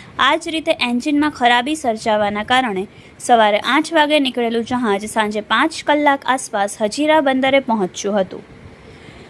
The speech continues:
જોકે ઘોઘાથી હજીરા વચ્ચે રોરો ફેરી સર્વિસ શરૂ કર્યા બાદ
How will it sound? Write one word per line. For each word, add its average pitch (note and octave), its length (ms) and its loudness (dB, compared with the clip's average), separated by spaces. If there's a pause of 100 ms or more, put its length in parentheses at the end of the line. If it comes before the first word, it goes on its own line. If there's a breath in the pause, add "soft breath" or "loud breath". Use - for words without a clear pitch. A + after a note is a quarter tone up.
(180 loud breath)
જોકે C#4 200 6
ઘોઘાથી D4 560 6
હજીરા D4+ 440 0
વચ્ચે C#4+ 340 0
રોરો A3 280 4
ફેરી C#4+ 300 2
સર્વિસ B3+ 380 0
શરૂ A3+ 260 0
કર્યા A3 340 2
બાદ G#3 260 2